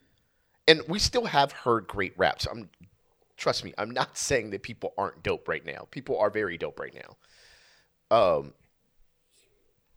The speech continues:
but there was, there was this point where, where I feel like if us as old heads would have been more nurturing with the,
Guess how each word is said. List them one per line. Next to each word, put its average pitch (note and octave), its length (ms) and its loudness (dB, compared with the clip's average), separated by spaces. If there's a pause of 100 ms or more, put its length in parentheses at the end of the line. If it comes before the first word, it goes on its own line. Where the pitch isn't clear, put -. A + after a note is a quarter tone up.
(960)
but C3+ 180 0
there F#3 160 8
was, F#3 160 -2
there E3 160 4
was F3+ 140 0
this B2 140 -8
point D3+ 340 4
where, G#2 180 -2 (180)
where G2 380 2 (1800)
I C3+ 80 6
feel G3 480 -4
like C#3 460 2 (200)
if G#2+ 340 0 (640)
us C3+ 280 8
as C3 180 -8
old A2+ 300 4
heads G#2 340 2
would F#2+ 200 -2
have E2 260 -6 (960)
been C3 240 2
more A2+ 280 -2
nurturing A2+ 680 -2
with G2+ 160 -10
the, D#2+ 200 -8